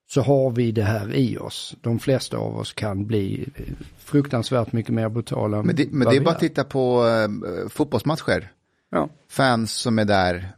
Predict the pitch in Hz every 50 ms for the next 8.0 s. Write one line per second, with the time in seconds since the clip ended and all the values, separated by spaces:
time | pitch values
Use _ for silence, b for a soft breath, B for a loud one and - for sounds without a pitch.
0 | - - 101 - - 107 104 101 98 - - 110 104 117 117 110 101 95 - -
1 | 110 101 - - - 98 95 90 90 90 - - 107 107 98 104 98 95 95 95
2 | 95 - - 113 104 101 101 95 92 - - 98 95 92 92 95 107 113 - -
3 | 95 87 90 90 90 90 - - - - - 98 95 92 92 92 95 104 101 110
4 | 117 127 127 117 113 104 104 104 101 98 - - 98 92 98 92 - 92 92 95
5 | 101 107 113 110 107 104 104 101 101 98 98 95 92 95 95 98 101 101 98 98
6 | 98 98 98 98 98 - b b b b b b b b b - 104 - 104 -
7 | - - - 104 104 107 95 - - 101 101 101 98 98 101 101 101 98 98 101